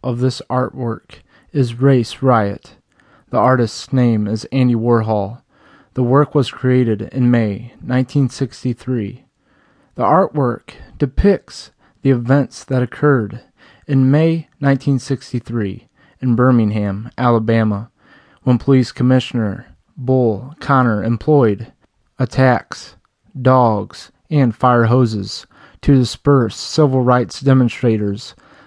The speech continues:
led by Reverend Martin Luther King Junior.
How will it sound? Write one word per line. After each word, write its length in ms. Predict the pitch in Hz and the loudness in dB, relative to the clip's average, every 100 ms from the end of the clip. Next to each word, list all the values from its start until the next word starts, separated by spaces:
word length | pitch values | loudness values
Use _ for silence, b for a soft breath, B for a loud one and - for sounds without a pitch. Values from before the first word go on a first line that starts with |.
| b | b
led 360 | 127 131 135 139 b b | 0 2 2 -2 b b
by 100 | 123 | -2
Reverend 500 | 117 131 120 117 110 | 2 2 2 -2 0
Martin 320 | 113 135 123 | 2 2 2
Luther 300 | 127 120 120 | 0 0 -4
King 340 | - 131 127 127 | -4 0 0 0
Junior. 520 | 117 123 107 101 | 0 0 0 -4